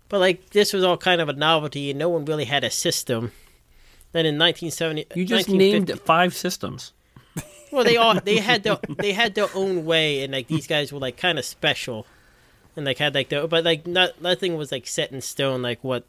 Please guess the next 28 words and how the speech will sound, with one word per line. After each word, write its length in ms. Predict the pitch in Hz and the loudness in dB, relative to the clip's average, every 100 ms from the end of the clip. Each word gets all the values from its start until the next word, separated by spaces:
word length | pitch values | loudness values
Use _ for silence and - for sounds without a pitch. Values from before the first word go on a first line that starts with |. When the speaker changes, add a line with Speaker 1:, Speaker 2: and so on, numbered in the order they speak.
| - | -8
Speaker 1:
like, 200 | 127 120 | -8 -6
they 120 | 127 | -6
were 120 | 120 | -6
doing. 380 | 117 120 113 104 - _ - - | -6 -6 -8 -10 -16 _ -20 -8
Speaker 2:
Okay. 260 | 98 98 87 | -4 -2 -4
Speaker 1:
And 100 | 156 | -2
then 100 | 160 | 0
in 80 | 147 | 2
nineteen 320 | 170 165 180 | 2 0 -2
fifty-seven, 960 | 151 180 151 - - 185 160 143 127 113 _ _ | -2 -2 -2 -2 2 2 2 -2 -4 -8 _ _
these 280 | 151 139 123 | -6 -4 -6
four 300 | - 160 147 | -2 0 4
people 460 | - 147 - 139 | 4 4 0 -2
wrote 200 | 135 139 | 0 0
a 40 | 135 | 0
book. 460 | 120 139 - - - _ _ _ _ _ - | 0 0 -2 -10 -20 _ _ _ _ _ -2
I 80 | 175 | 0
have 120 | 139 | 0
the 80 | 127 | -2
na-, 220 | 113 156 | -8 -8
I'll 60 | 127 | -8
read 180 | 101 | -10
their 100 | 101 | -14
names. 300 | 98 104 104 - _ _ _ - | -16 -18 -20 -20 _ _ _ -2
Roger 360 | 165 170 143 | 4 4 4
Baldwin, 520 | 139 143 143 156 156 156 - _ _ _ _ _ | 2 2 2 2 -2 -4 -12 _ _ _ _ _
William 280 | 170 170 147 | 4 6 6
Courtney, 460 | - 156 156 156 | 2 2 2 0